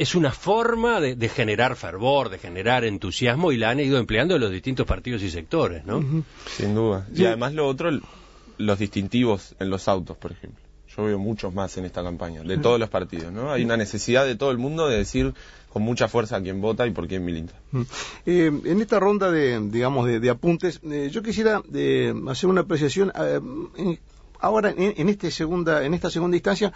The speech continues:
Speaker 2: un poco más, eh, más genérica sobre, sobre las campañas en general.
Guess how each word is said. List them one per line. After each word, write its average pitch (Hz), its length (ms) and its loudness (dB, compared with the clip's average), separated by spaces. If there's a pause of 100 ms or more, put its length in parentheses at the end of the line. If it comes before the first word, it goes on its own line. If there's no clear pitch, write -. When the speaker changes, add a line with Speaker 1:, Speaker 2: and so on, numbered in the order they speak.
(260)
Speaker 2:
un 165 100 -2
poco 190 240 2
más, 185 320 0
eh, 151 100 -2
más 156 200 0
genérica 170 500 0
sobre, 131 380 0
sobre 123 240 0 (160)
las 127 160 0
campañas 151 460 0
en 123 100 2
general. 101 460 2